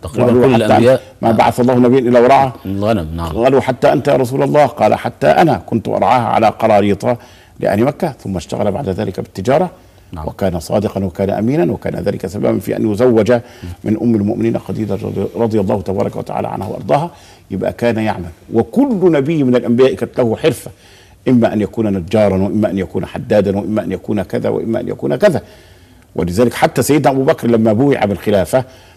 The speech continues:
Speaker 2: وكان يحلب أ-، أ-، أعنس، آه، لبعض نساء أهل المدينة، فرايح عشان خاطر يحلب، قالوا: "لا بقى، ده يعني لا، تأخذ ما يكفيك أنت وأسرتك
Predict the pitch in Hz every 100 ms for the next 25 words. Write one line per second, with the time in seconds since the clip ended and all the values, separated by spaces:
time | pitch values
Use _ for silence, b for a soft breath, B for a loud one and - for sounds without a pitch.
0 | _ 107 101 127 127 117 104 110 - 98
1 | 98 92 95 113 131 110 110 143 107 107
2 | 107 - - B B B - 104 92 98
3 | 104 131 98 101 90 87 120 110 98 92
4 | - 101 95 92 - 95 98 117 151 151
5 | B B B - 190 214 151 131 - 143
6 | 143 131 151 - 151 156 - 180 262 143
7 | - - - 107 123 - 101 113 117 113
8 | - 123 - - - - 117 120 104 -
9 | 139 135 131 123 127 107 - 131 120